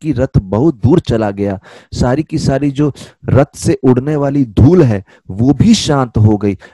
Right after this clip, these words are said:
लेकिन फिर भी यहाँ गोपियां और जो भक्त थे वो लगातार उस दिशा में देखते रहे, एक पत्थर बन के बिना आंख झपकाए। और इस मगहेरा शब्द का मतलब है कि to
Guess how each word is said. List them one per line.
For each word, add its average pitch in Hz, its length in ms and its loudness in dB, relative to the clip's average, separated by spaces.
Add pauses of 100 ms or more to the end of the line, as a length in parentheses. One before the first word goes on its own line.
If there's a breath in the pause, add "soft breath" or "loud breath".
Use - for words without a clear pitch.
लेकिन 135 300 -2
फिर 165 220 0
भी 170 180 -2
यहाँ 135 240 -2
गोपियां 139 420 2
और 135 100 -2
जो 120 140 2
भक्त 127 380 -2
थे 147 60 2
वो 131 140 0
लगातार 143 640 -2 (120)
उस - 140 -2
दिशा 117 360 -2
में 127 200 -6
देखते 117 380 -2
रहे, 135 140 0
एक 127 100 -8 (160)
पत्थर 165 400 0
बन 123 240 -2
के 143 260 -2 (340 loud breath)
बिना 139 260 -2
आंख 120 460 -4
झपकाए। 90 680 -8 (840)
और 120 160 -4 (120)
इस - 340 -4
मगहेरा 127 600 -2
शब्द 113 340 -6
का 120 180 -4
मतलब 107 400 -6
है 117 200 -4 (420 soft breath)
कि 113 120 -10
to 107 160 -4